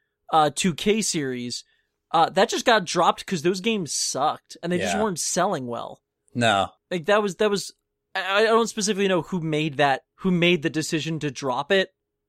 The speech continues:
Speaker 1: I'd probably assume it was a little bit of, little bit of both, E A and, and Major League Baseball. I don't really think it's up to the business. I, I, I don't even know if you can even have, uh, like, demand licensing exclusivity unless you pay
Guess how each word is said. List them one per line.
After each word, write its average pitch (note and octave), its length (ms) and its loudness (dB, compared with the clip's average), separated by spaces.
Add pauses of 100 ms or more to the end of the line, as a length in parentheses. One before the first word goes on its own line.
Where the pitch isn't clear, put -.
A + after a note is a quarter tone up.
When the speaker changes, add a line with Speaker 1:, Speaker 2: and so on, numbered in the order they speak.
Speaker 1:
I'd E3 140 -8
probably E3+ 300 2
assume D3+ 240 -4
it C#3 40 -6
was C3+ 120 -10
a C3+ 40 -10
little C3 240 -6
bit C3+ 160 -6
of, B2+ 60 -10 (140)
little D3 200 -6
bit C#3+ 120 0
of C3+ 80 -6
both, C3+ 280 -2 (100)
E C#3 200 -4
A C3+ 180 -2
and, B2+ 320 -10 (640)
and C#3+ 320 -2
Major D3 340 -4
League C3+ 180 -4
Baseball. D3+ 520 0 (480)
I G3 60 4
don't A3 160 6
really B3 140 6
think A3 160 4
it's - 160 0
up F#3+ 200 2
to F#3 520 2
the D3 240 2
business. D#3+ 580 2
I, G3+ 160 4
I, A#3 360 4
I - 20 6
don't C4 160 4
even A3 180 2
know G#3+ 140 8
if F#3 120 2
you F#3+ 60 -2
can G3 160 -2
even E3 220 0
have, D3 720 0 (440)
uh, E3 200 0
like, E3 180 0
demand E3 560 2
licensing D3 600 -2
exclusivity D3+ 840 -2
unless D3+ 360 0
you F3 100 0
pay D3+ 400 -2